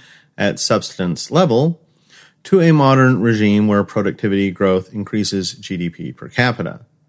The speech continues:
The world remained on the same hyperbolic growth trajectory throughout, until the trajectory petered out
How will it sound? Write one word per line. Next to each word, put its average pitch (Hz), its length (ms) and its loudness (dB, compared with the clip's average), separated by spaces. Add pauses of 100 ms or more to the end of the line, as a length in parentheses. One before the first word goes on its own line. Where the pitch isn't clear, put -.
(600)
The 120 80 2
world 120 340 6
remained 151 420 4
on 120 140 -2
the 127 80 0
same 123 400 2
hyperbolic 110 640 -2
growth 104 280 -2
trajectory 95 480 -4
throughout, 156 500 0 (460)
until 147 480 2
the 139 100 0
trajectory 113 540 -2
petered 110 500 -2
out 180 360 0